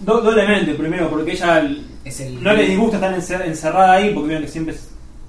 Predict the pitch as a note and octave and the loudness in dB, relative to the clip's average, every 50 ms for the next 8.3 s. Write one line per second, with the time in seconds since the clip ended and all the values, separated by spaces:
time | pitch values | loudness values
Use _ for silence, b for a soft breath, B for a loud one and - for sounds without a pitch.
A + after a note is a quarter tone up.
0 | - - - - - - C#3+ C#3 C#3 C3 C3 - - - - D3+ D#3+ D#3+ D#3 D3 | -18 -18 -18 -18 -18 -16 -14 -12 -12 -12 -14 -14 -16 -6 -2 2 2 2 2 0
1 | D3+ D3 D3 - F3+ F#3 E3+ E3 E3 D#3 D#3 D3+ D3 D3 - - - - - - | -2 -6 -6 -6 -4 -2 0 0 0 -2 -2 -6 -8 -10 -14 -18 -20 -20 -20 -20
2 | - - - - - - - - - - - - - - - - - - C3+ B2+ | -20 -20 -20 -20 -20 -20 -20 -20 -20 -20 -20 -20 -20 -20 -20 -20 -16 -12 -10 -8
3 | B2+ B2 A#2 A2+ A2 A2 G#2+ G#2+ G#2 G#2 G2+ - - - - - - - - - | -8 -8 -10 -10 -12 -12 -14 -14 -16 -16 -18 -18 -18 -20 -20 -20 -20 -20 -20 -20
4 | - - - - - - - - - E3 E3 E3 D#3+ D3+ D3 C#3+ B2+ B2+ B2+ B2 | -20 -20 -18 -18 -18 -12 -8 0 2 2 4 2 2 -2 -4 -4 -4 -4 -6 -8
5 | - - - - - - - - - D3 C#3+ C#3 C#3+ C#3+ D3 D#3+ F3 F3 E3+ E3 | -10 -14 -18 -20 -20 -20 -20 -16 -12 -8 -6 -4 -2 -2 -2 0 0 0 2 2
6 | D#3+ C#3 C3 B2+ B2 A#2+ - D3 C#3+ C#3 B2 A#2 A#2 - - - E3 D#3+ - F3+ | 2 0 -2 -6 -8 -10 -8 -8 -8 -8 -8 -10 -12 -14 -14 -12 -12 -8 -6 -6
7 | F3 F#3 F#3+ G3+ F#3+ F3+ E3+ E3+ E3 E3 D#3 D#3 D3 D3+ D#3 D3+ - D3+ D3+ D3 | -4 -4 -2 -2 -2 -2 0 0 0 0 0 -2 -4 -4 -6 -6 -6 -6 -4 -4
8 | C#3 C3+ C3+ C3 B2 A#2+ | -4 -4 -6 -8 -8 -12